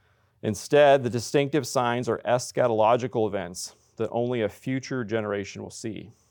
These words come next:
I agree with this view regarding the terminus of this Genea, but not with the beginning point proposed for it. Comment-, commentators do not widely hold this view, but it's plausible,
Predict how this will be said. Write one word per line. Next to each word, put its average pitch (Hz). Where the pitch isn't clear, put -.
I 110
agree 127
with 170
this 135
view 127
regarding 120
the 107
terminus 139
of 104
this 104
Genea, 101
but -
not 127
with 156
the 156
beginning 135
point 98
proposed 101
for 95
it. -
Comment-, 135
commentators 131
do 120
not 107
widely 110
hold 139
this 135
view, 131
but 107
it's 101
plausible, 120